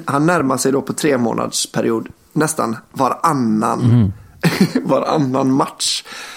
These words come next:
Speaker 1: har han då trakasserat <laughs> eller varit rasistisk eller misshandlat någon verbalt. Alltså, och, och, och, och jag läser vidare så här, och då är det liksom, de pratar mycket så här, "Ah, okej, men svenskar verkar vara,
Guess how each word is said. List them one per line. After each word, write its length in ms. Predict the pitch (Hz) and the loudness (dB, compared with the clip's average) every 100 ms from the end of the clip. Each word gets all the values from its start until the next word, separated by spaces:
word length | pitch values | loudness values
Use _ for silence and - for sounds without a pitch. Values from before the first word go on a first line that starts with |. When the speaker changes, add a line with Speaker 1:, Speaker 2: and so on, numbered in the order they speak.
| - | -14
Speaker 1:
har 140 | - 131 | -2 2
han 300 | 127 117 120 | 2 2 2
då 100 | 123 | 0
trakasserat 1300 | - 131 120 127 - - 147 - - - - - - - 208 - - | 0 -2 0 -2 0 2 2 2 0 0 -4 -4 -4 -4 -6 -16 -18
<laughs> 460 | - - - 190 - | -8 -6 -6 -8 -2
eller 240 | 131 120 | 2 2
varit 200 | - - | 2 0
rasistisk 640 | 135 127 - - - 127 - | 0 2 2 0 0 -2 0
eller 180 | 127 123 | 0 2
misshandlat 500 | 131 131 107 120 131 | 2 0 0 0 0
någon 180 | 117 | -2
verbalt. 440 | 107 107 104 - - - _ _ - - 104 92 - - - - - - - - 117 | 0 0 -2 -4 -18 -20 _ _ -14 -4 -4 -4 -16 -20 -10 -10 -8 -2 -2 -2 -2
Alltså, 200 | - 135 | -2 0
och, 380 | 139 - 147 - - | 0 0 -2 -2 0
och, 540 | 139 127 131 131 123 113 - - | 4 4 4 2 0 -2 -6 -4
och, 240 | 131 131 135 | 0 2 4
och 80 | |
jag 140 | 139 143 | 4 4
läser 220 | 143 143 | 2 2
vidare 260 | 151 120 120 | 2 2 2
så 100 | 117 | 0
här, 140 | - | 0
och 100 | 120 | 2
då 80 | 135 | 2
är 60 | 143 | 2
det 80 | 123 | 2
liksom, 200 | 117 120 | 0 0
de 100 | 117 | 2
pratar 340 | 143 123 139 | 0 2 0
mycket 200 | 143 123 | 0 0
så 80 | 113 | 0
här, 100 | 123 | 0
"Ah, 40 | |
okej, 200 | 127 113 | 0 0
men 100 | 117 | 0
svenskar 640 | - 139 123 113 - 123 | 0 2 2 0 0 0
verkar 260 | 123 127 143 | 0 2 2
vara, 340 | 131 120 110 | 2 0 -2